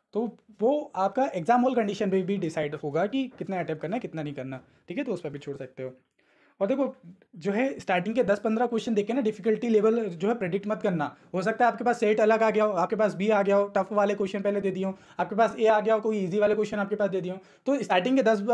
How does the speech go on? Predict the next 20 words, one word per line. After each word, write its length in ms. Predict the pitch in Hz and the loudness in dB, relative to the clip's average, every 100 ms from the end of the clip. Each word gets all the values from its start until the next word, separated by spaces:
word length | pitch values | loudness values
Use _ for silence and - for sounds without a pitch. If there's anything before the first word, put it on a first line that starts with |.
| 240 220 | 2 4
दस 160 | 208 | 2
बारह 180 | 220 240 | 4 2
क्वेश्चन 300 | 233 233 233 | 0 -2 0
देख 140 | 220 | 0
के 120 | 220 220 | 0 2
ना, 200 | 302 285 - _ 175 | 2 -2 -16 _ 0
मतलब 220 | 220 226 | 2 2
एकदम, 400 | 202 240 233 214 | 2 2 2 -4
अ, 260 | 170 170 | -4 -4
शॉक 280 | 170 220 240 | 0 2 4
मत 160 | 247 233 | 2 2
हो 40 | |
जाना। 340 | 185 147 135 - - - | 2 0 -4 -10 -18 -2
ये 320 | 220 262 254 160 | 2 2 0 -2
बाउंसर 360 | 170 220 247 269 | 0 2 0 2
के 60 | |
लिए 80 | 277 | 2
हमेशा 220 | 247 254 | 2 4
रेडी 240 | 220 190 233 | 4 2 2
रहना, 300 | 156 135 | 0 -2